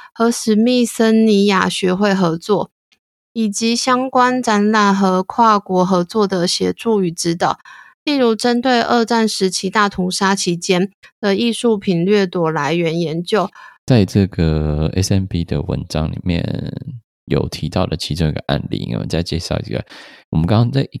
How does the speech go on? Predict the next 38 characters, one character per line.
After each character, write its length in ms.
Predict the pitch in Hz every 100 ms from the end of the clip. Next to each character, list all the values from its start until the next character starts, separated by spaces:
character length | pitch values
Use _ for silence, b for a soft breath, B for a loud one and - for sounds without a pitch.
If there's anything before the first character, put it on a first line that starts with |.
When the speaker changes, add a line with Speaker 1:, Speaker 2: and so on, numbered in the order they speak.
| -
Speaker 2:
节 100 | 95
目 140 | 98
一 20 | 104
开 180 | 95
始 120 | 87 -
的 40 |
时 120 | 92
候 60 | 80
跟 120 | 76
大 80 | 73
家 40 |
提 160 | 82 92
到 160 | 80 78
纳 240 | 82 82
粹 260 | - 80 76 -
迫 120 | 71 -
害 160 | 76
的 80 | - -
被 160 | 76
强 240 | 69 - 73 80
迫 280 | - 78
要 80 | 78
卖 220 | 80 85
艺 160 | 71 78
术 200 | - 71
品 160 | - -
来 100 | 50
逃 280 | - - -
难， 260 | 82 - - B _ _
或 100 | 80
是 120 | 78
直 200 | 82 -
接 180 | 69 -
被 160 | 73 76
充 280 | - 71 71
公 260 | 73 73
的， 280 | 78 - - - _ _ _ _ _ _ _ _
呃， 800 | - 80 71 69 69 71 69 69